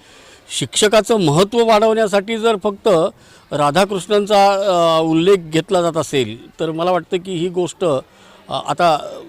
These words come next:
पुढची पिढी ही, अ, नाही सहन करणार. पुढची पिढी आता विचार करू लागली, पुस्तकात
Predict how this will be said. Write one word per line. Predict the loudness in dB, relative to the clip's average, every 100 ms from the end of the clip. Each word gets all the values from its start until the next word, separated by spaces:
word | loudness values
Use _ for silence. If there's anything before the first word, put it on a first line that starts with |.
| -20 -10
पुढची | -8 -4
पिढी | -4 -2 -4
ही, | -2 -2 -2 -6 -10 -20 -20 -14
अ, | -8
नाही | -2 -2
सहन | -2 -4 -4
करणार. | -10 -12 -16
पुढची | -14 -12 -10
पिढी | -6 -4
आता | -2
विचार | -2 -2 -2 -2
करू | -4
लागली, | -6 -4 -8
पुस्तकात | -10 -12 -10 -4 -4